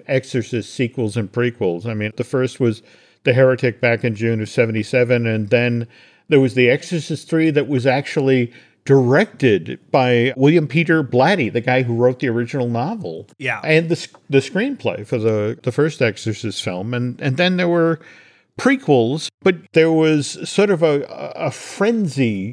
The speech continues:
Speaker 1: back in June of two thousand twenty-one when, uh, the rights for making a new trilogy became available, right?
Speaker 2: Yeah, I mean, it was, it ended up being a deal that Universal and Blumhouse put down for four hundred million dollars,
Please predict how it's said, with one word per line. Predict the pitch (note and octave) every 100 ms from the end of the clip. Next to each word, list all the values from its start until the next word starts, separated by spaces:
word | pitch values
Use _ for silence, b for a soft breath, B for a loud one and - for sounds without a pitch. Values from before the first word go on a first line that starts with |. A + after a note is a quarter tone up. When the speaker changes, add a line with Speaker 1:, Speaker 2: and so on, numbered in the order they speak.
| A#2+
Speaker 1:
back | C#3 C#3
in | C#3+
June | A#2+ D3 D#3
of | D3 B2+ -
two | - D3+
thousand | - C#3 C#3 C3 B2
twenty-one | - C3 C3 C#3 D3 A#2+
when, | A#2 A#2+ A#2+ A#2+ A#2
uh, | F#2 C3+ C#3
the | D#3 - E3 C3+
rights | A2+ B2+ D3 -
for | -
making | C3+ C3 C#3+ D3 G#2+
a | G#2+
new | G#2+
trilogy | A2 B2+ G#2+ G2 G#2 G2 G#2 -
became | B2+ A#2 C3 A2
available, | A2 G#2+ F#2 F#2
right? | A2 E3+ F4+ - _ _ _ _ _ B B B
Speaker 2:
Yeah, | E3 E3 F#3 D#3+
I | D3
mean, | D#3 D#3 D3 D3 D3 _ _ _ -
it | D#3
was, | D#3 D3 D3+ -
it | D#3+
ended | F#3+ F#3+
up | F3+ D#3
being | D#3+ D3+
a | D3
deal | C#3+ C#3+ C#3+ C#3
that | A#2+ B2+ B2 B2 B2 - - _ -
Universal | C#3 D#3+ D#3+ D3 D3 C#3+
and | C3+ B2+
Blumhouse | B2 C3+ C#3 D#3+ A#2+ B2 B2+
put | E3 C#3+
down | C3+ B2 B2 A#2 B2
for | - C3 A#2+ A2+
four | - E3 D3+
hundred | E3 D3 C3+
million | B2+ B2 B2
dollars, | A#2+ A2+ A2+ A2 A2 B2